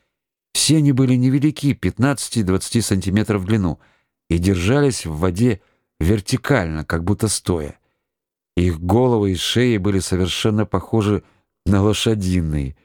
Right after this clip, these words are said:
При этом морды были вытянуты в трубку,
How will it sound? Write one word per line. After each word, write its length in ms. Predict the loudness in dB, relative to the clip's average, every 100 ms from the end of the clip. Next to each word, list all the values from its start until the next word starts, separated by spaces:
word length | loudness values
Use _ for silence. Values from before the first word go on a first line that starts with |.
| _ _ _ _
При 120 | 0
этом 220 | 2 2 2
морды 560 | 2 2 0 -2 -4 _ _ _ _ -6
были 380 | 0 2 2
вытянуты 800 | 0 0 0 0 -2 -2 -2 -4 -6 _
в 280 | _ _ _
трубку, 640 | 2 2 0 -4 -8 -8